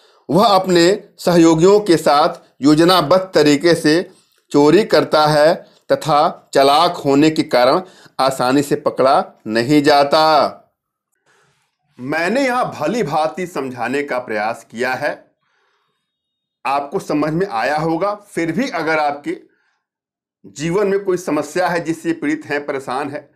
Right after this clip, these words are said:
चाहे समस्या कोई भी हो, आप विवाहित हैं, आपके दाम्पत्य जीवन में कुछ समस्या आ रही है,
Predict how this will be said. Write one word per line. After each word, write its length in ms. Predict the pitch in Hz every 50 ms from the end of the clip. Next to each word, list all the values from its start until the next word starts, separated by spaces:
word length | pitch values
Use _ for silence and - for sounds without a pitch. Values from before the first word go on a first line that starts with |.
| _ _ _ _ _ _
चाहे 180 | 139 135 151 151
समस्या 420 | 151 160 147 147 - - 180 165 151
कोई 280 | - - 156 147 170
भी 100 | 170 151
हो, 240 | 156 175 - - - _ _ _ _ _ _ _ _ _ _ _ _ _ _ -
आप 200 | 139 143 151 -
विवाहित 480 | 160 151 151 143 147 160 165 165 160
हैं, 140 | 147 156 151
आपके 280 | 147 147 143 143 156 143
दाम्पत्य 460 | 156 147 135 135 131 151 147 143 135
जीवन 260 | 127 131 143 147 143
में 120 | 143 139 139
कुछ 160 | - 135 139
समस्या 380 | 147 127 127 123 - 139 131 131
आ 100 | 127 127
रही 260 | 127 123 127 123 120
है, 280 | 120 117 113 110 -